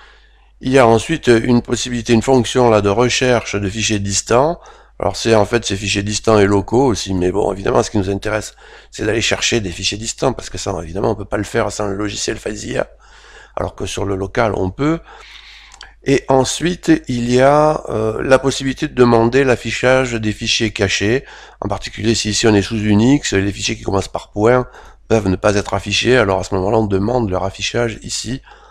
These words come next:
en forçant, euh, en forçant cet affichage. Voilà, c'est à peu près tout, euh,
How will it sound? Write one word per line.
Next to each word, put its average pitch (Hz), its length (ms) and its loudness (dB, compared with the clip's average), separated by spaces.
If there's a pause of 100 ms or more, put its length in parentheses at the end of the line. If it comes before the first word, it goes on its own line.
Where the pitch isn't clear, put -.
(240)
en 113 160 4
forçant, 110 760 -2
euh, 98 100 -6 (1200)
en 107 60 0
forçant 117 300 -4
cet 123 180 -10
affichage. - 560 -14 (680)
Voilà, 87 160 -4
c'est - 240 -2
à 127 80 2
peu 139 160 -2
près 123 280 0 (220)
tout, 165 460 0
euh, 101 480 2